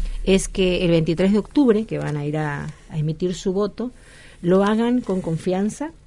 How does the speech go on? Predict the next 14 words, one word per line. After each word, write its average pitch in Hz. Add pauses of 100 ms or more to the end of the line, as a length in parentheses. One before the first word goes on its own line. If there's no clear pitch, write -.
(440)
¿sí? 170
Con 160
convicción. 156 (280)
Eh, 143
eso 175
es 196
lo 180
que 165
nosotros 170
también 160
les 156
vamos 165
a, 156
les 151